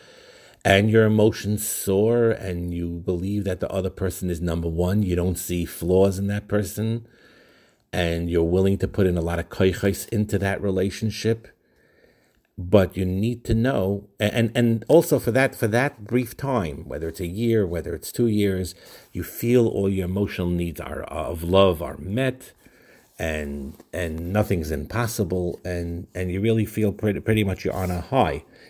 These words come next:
In that sense, you're on a high for a while. And then what happens is it plateaus. It goes back down. Uh, and this happens with everybody. So even with people who,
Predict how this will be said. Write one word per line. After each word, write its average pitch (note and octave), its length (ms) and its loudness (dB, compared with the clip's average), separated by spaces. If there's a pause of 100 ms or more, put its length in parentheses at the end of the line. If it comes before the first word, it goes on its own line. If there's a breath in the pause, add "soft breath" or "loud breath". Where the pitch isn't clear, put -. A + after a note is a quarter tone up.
In F2+ 140 -4
that A#2+ 260 0
sense, G#2 380 -2
you're F2 140 0
on F2 80 -4
a E2+ 80 -4
high E2+ 280 -4
for D#2+ 220 -6
a D#2+ 80 -2
while. D#2 460 -2 (720 loud breath)
And F#2 200 0
then D3 220 4
what B2 140 2
happens F#2+ 440 -2
is F2 140 -4
it E2+ 140 -6
plateaus. E2 600 -4
It D#2+ 80 -10
goes F#2+ 240 2
back F2 300 -6
down. D#2+ 440 -6 (1500 soft breath)
Uh, F#2+ 320 2
and G2 160 2
this G#2+ 180 2
happens G#2 460 0
with F#2+ 280 0 (160)
everybody. E2 840 2
So - 240 -12
even A#2 260 -2
with G#2 200 -2
people G2 420 0
who, E2+ 340 -2